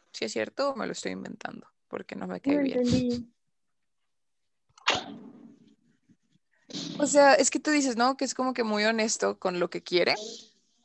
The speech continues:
Speaker 1: Según yo me acuerdo, con
Speaker 2: Ahorita
Speaker 1: Robin,
Speaker 2: cuando
Speaker 1: sí hay un
Speaker 2: te
Speaker 1: momento como que Robin le dice de que, o sea, "Esto no es lo que yo quiero, yo no quiero una relación así súper seria". Yo, como de que, o sea, onda, Robin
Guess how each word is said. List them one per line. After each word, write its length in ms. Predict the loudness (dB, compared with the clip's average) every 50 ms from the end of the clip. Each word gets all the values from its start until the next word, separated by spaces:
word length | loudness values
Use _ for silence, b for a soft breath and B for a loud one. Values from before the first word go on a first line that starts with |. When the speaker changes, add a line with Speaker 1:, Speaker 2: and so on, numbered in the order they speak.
| _ _
Speaker 1:
Según 720 | -20 -18 -16 -12 -6 0 4 4 4 4 4 2 0 2
yo 160 | 2 2 4 4
me 120 | 4 2
acuerdo, 360 | 2 2 4 6 6 6 4 _ _ _ _ -2 0 0 0 0 -2 -6 -12 -16 -16 -16 -8 0
con 340 | 4 6 6 6 4 2 2
Speaker 2:
Ahorita 100 | 4 6
Speaker 1:
Robin, 360 | 8 8 8 8 6 4 2
Speaker 2:
cuando 100 | 2 0 0
Speaker 1:
sí 140 | 2 2 2
hay 100 | 2 2
un 80 | 2
Speaker 2:
te 20 | 2
Speaker 1:
momento 420 | 0 0 0 0 -2 -2 -4 -4
como 240 | -4 -6 -6 -8 -8
que 320 | -6 -6 -8 -6 -8 -12 _ _ -4
Robin 360 | 2 4 6 6 6 4 4
le 80 | 2
dice 240 | 2 0 0 -4 -4
de 160 | -2 -4 -2
que, 400 | 0 0 2 2 4 2 2 0 -2 -6 -10 -8
o 60 | -6
sea, 120 | -4 -4
"Esto 240 | -4 -2 0 0 2
no 200 | 2 4 4 4
es 200 | 4 4 2 0
lo 120 | 0 0
que 140 | -2 -2 -2
yo 140 | -2 -2 -2
quiero, 320 | 0 0 2 2 4 2 2
yo 180 | 2 0 -2
no 100 | -2 -4 -6
quiero 240 | -4 -2 -2 -2 0
una 140 | -2 -2
relación 440 | -4 -4 -4 -4 -4 -4 -6 -8 -8 -8
así 220 | -8 -10 -10 -10
súper 380 | -10 -12 -12 -12 -12 -12 -10 -4
seria". 480 | 0 2 2 4 4 4 4 2 2 0 B B B B B B B B B -8
Yo, 960 | -2 0 2 4 6 6 6 6 6 6 6 6 6 6 6 6 4 2 0 -4
como 220 | -10 -8 -6 -6
de 80 | -6 -6
que, 340 | -4 -4 -2 -2 -2 -2
o 60 | 0 0
sea, 220 | 2 2 2 2
onda, 260 | 0 0 0 0 -2 0
Robin 360 | 2 2 2 2 2 -2 -4